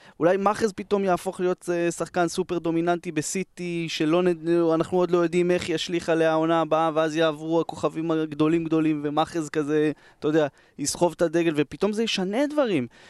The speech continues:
אז כאילו, ואני חושב שזה חשוב גם לפרמייר ליג עם עבר, שטלטל את העונה הזאת, ודי פגע כאילו בהמון דברים שנהנינו מהם ב-,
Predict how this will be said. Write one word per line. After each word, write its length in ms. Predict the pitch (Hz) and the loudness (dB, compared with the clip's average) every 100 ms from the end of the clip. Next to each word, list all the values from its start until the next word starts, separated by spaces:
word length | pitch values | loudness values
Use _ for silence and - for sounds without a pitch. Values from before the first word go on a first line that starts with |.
| - - | -20 -8
אז 260 | 123 123 127 | -6 -6 -8
כאילו, 400 | 143 143 139 139 131 | -4 -2 0 0 0
ואני 160 | 135 | 0
חושב 160 | 139 156 | -2 -6
שזה 180 | - 151 | -6 -6
חשוב 420 | - - 190 185 | -6 0 0 2
גם 160 | 170 | 2
לפרמייר 420 | 143 143 151 151 147 | 0 0 0 0 0
ליג 200 | 139 131 | -2 0
עם 100 | 123 | 0
עבר, 500 | 113 135 165 143 123 | 0 0 2 0 -4
שטלטל 1300 | - 127 117 127 120 _ _ - 170 131 165 170 | -4 -4 -2 -4 -6 _ _ -2 0 2 0 2
את 100 | 160 | 2
העונה 380 | 147 135 147 151 | 0 0 0 0
הזאת, 280 | 143 139 127 120 120 | 0 -2 -6 -14 -4
ודי 720 | 120 117 - 123 127 156 156 | -4 -4 -14 -12 -2 0 0
פגע 400 | - 135 147 147 147 | -2 0 2 2 0
כאילו 240 | - 143 139 | -2 -4 0
בהמון 540 | 139 135 135 147 156 | 2 2 2 0 -2
דברים 340 | 139 139 143 143 | 0 -2 0 -2
שנהנינו 640 | 143 135 131 147 156 170 | 0 0 2 2 2 2
מהם 300 | 143 120 120 | 2 0 0
ב-, 200 | 117 113 | 0 0